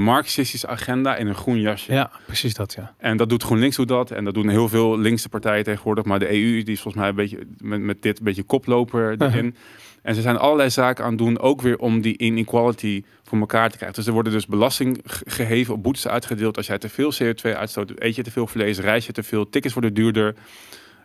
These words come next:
Speaker 1: Ehm, en dat wordt dan uiteindelijk via een fonds weer herverdeeld richting mensen die dat dus niet kunnen betalen.
Speaker 2: Ja,
Speaker 1: Dus het is,
Speaker 2: bizar.
Speaker 1: het is gewoon weer de zoveelste nivellering waar we in Nederland al kampioen in zijn. Want iedereen
Speaker 2: Ja.
Speaker 1: die, eh, niks tot twee keer modaal verdient,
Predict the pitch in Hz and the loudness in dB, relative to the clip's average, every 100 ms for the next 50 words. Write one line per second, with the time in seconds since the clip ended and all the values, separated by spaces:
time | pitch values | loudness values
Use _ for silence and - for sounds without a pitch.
0 | _ - 104 101 101 101 101 - 120 113 | _ -2 0 2 2 0 -4 -2 0 2
1 | 107 110 113 107 92 107 120 127 113 - | 2 4 4 4 2 0 2 4 2 2
2 | 110 104 - 135 147 - 120 107 110 113 | 0 0 2 2 2 0 0 2 2 0
3 | 104 107 104 107 104 107 101 101 98 110 | 0 0 0 -4 -4 -2 0 0 -2 -4
4 | 98 98 113 - 101 90 110 104 87 82 | -4 -2 -4 -2 -4 -4 0 0 0 -6
5 | - _ - 123 107 120 113 - - 143 | -16 _ -4 -2 0 -2 0 0 2 0
6 | - - 117 - - 139 120 131 120 107 | -2 -4 -4 -2 2 4 6 4 2 2
7 | 127 127 117 113 - 110 117 110 113 117 | 2 4 0 0 -2 0 2 2 2 4
8 | 107 104 101 107 104 104 104 95 101 101 | 2 0 4 4 4 2 0 -2 -6 -6
9 | 98 107 98 95 92 95 95 101 101 98 | -2 -2 -2 -2 -2 -2 -2 0 2 4
10 | 98 101 - - - 101 101 98 98 - | 2 0 -10 -16 -10 0 2 2 0 0
11 | 98 98 95 95 101 - 104 107 - 104 | 0 2 0 0 -2 0 0 0 -2 0
12 | 107 101 98 95 98 107 - 98 101 101 | 2 2 0 2 4 2 0 0 2 2
13 | - | -2